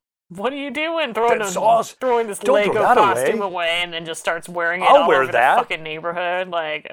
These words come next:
Speaker 1: that would creep me the
Speaker 2: Shit.
Speaker 1: fuck out. <laughs>
Speaker 2: <laughs> Yeah, no shit.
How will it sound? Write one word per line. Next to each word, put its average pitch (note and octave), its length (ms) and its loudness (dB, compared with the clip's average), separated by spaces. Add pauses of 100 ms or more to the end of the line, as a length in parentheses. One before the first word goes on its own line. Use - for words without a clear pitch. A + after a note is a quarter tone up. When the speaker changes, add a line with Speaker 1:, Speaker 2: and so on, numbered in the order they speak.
Speaker 1:
that F3 180 -2
would A3+ 140 -6
creep G3 240 -6
me G3 120 -12
the - 120 -8
Speaker 2:
Shit. - 240 -10
Speaker 1:
fuck - 280 -10 (200)
out. - 460 -14
<laughs> - 140 -18
Speaker 2:
<laughs> - 180 -10
Yeah, D#3+ 320 -4
no D3+ 160 -10
shit. D3+ 440 -6